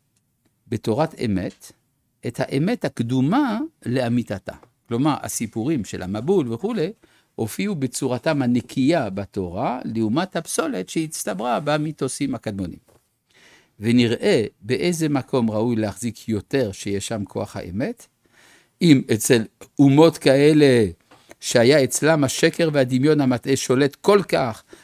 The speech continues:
עד כדי התהולל-, התהללות באלילים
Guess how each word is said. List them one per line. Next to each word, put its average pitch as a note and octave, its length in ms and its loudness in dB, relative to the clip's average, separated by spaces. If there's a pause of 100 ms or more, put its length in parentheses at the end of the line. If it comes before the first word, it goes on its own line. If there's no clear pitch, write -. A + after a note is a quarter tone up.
עד - 200 2
כדי D#3+ 240 2
התהולל-, C3+ 800 4
התהללות C#3+ 640 0
באלילים C3+ 520 4